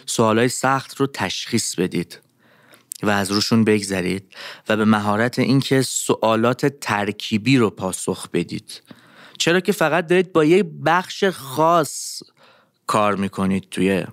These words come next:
کتاب. شما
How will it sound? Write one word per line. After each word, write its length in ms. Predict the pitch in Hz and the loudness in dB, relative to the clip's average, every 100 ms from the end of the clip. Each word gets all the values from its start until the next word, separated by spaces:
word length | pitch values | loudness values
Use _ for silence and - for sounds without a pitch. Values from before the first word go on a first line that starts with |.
| _ _ _ - - | _ _ _ -20 -8
کتاب. 440 | - 87 78 - _ _ _ _ - - - - - - - - | -6 -4 -6 -8 _ _ _ _ -20 -20 -20 -16 -16 -16 -18 -6
شما 840 | - - 165 165 202 175 147 139 | -2 2 4 4 4 4 2 -2